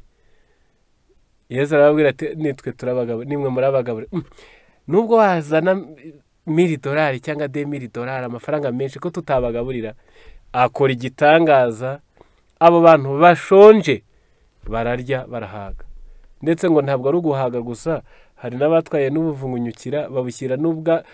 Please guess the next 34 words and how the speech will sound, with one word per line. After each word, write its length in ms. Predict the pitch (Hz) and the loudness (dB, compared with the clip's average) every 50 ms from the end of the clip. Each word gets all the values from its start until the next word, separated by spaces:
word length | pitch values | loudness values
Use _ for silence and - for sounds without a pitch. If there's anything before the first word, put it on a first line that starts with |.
| _ - | _ -2
n'abasigaye 640 | 131 156 170 170 175 175 160 - - 151 135 127 120 120 | 4 6 8 8 8 6 6 2 -6 -4 -2 -2 -2 -2
iwabo, 380 | 117 131 143 160 165 165 156 - - - _ _ - | 0 0 2 2 2 2 0 -6 -8 -20 _ _ -6
ngo 80 | 160 165 | -6 -2
kandi 240 | - 196 208 220 226 | 0 0 0 0 0
uko 200 | 214 - 233 220 | 0 2 4 4
batubahaye, 880 | 214 196 - - 175 175 196 208 208 190 190 190 170 156 151 135 131 135 135 - - _ - | 4 4 2 0 -2 4 4 4 4 4 2 4 6 6 6 4 0 -4 -8 -14 -20 _ -2
bakaba 280 | 139 139 139 151 143 | -2 0 2 2 4
bari 140 | 165 185 185 | 4 4 2
kubaganiriza 960 | - - 156 165 170 175 170 147 139 170 170 160 156 143 139 135 127 123 131 135 143 | 2 -2 -2 0 0 0 -2 -2 4 6 8 8 8 6 2 -4 -6 -4 -4 -2 -2
n'amagambo 480 | 156 160 147 127 127 123 120 117 120 | 0 0 0 -2 -2 -4 -4 -4 -6
uwo 80 | 117 117 | -6 -6
mwigisha 300 | 127 139 139 127 113 - | -8 -8 -10 -10 -14 -14
ukomeye 320 | - - 131 123 120 113 104 | -12 -12 -10 -10 -10 -10 -10
yababwiye. 480 | 101 101 101 - - - 107 104 98 _ _ _ _ _ _ _ _ _ - - | -12 -14 -18 -20 -18 -18 -18 -18 -18 _ _ _ _ _ _ _ _ _ -14 -4
Ubwo 140 | 127 143 | -2 -2
ndashaka 380 | 139 147 139 135 147 139 139 139 | 0 0 -2 -2 -4 -4 -4 -4
ngo 80 | 139 139 | -4 -2
batwumva, 640 | 143 143 139 - - 220 190 156 127 117 117 113 123 _ _ _ _ _ _ _ _ _ _ _ _ _ - | -4 -4 -6 -6 -4 -2 -2 -2 -4 -6 -10 -12 -12 _ _ _ _ _ _ _ _ _ _ _ _ _ -14
intumwa 340 | 117 117 120 127 151 180 190 | -10 -8 -6 -4 -2 -2 -2
zakoze 360 | 185 196 180 - 175 156 139 | -2 -2 -4 -4 -8 -10 -8
ibitangaza, 680 | 131 127 - 165 175 180 175 160 135 120 110 107 107 - _ _ _ - _ _ _ _ | -10 -10 -8 -6 -6 -4 -4 -4 -4 -4 -6 -8 -14 -18 _ _ _ -20 _ _ _ _
kuko 400 | - - 139 143 139 139 202 196 | -8 -2 -2 -2 -2 0 -2 -2
byari 420 | 196 196 202 202 196 196 196 202 196 | 0 2 2 4 4 4 2 2 0
byanditse 760 | 185 180 196 202 196 185 170 156 147 151 143 139 - 156 143 | -2 0 0 2 2 4 2 0 -2 -4 -6 -6 -8 -10 -8
ko 140 | - - 185 | -6 -4 -4
hari 260 | 190 196 190 202 196 | -2 0 0 0 -2
ibimenyetso 600 | 175 160 143 143 139 135 131 131 - - - 131 | -2 -2 0 0 -2 0 0 -4 -4 -4 -8 -10
bizagendana 720 | 135 143 147 185 185 175 151 135 135 127 123 127 127 135 143 | -10 -8 -4 -2 -2 -2 -2 -2 -4 -4 -2 -4 -4 -4 -4
n'abizera 640 | 165 175 180 180 185 180 175 156 151 143 135 131 | -4 -4 -4 -4 -6 -6 -6 -4 -4 -2 -2 -2
muri 140 | 131 143 165 | -2 -4 -4
Mariko 260 | 175 180 175 - 180 | -4 -4 -6 -8 -10
cumi 220 | 165 - 180 170 131 | -12 -10 -10 -8 -6
na 80 | 131 | -6
gatandatu, 720 | 135 175 175 - - 190 190 196 185 - - - 110 104 | -6 -6 -8 -6 -6 -6 -6 -4 -6 -8 -8 -10 -18 -18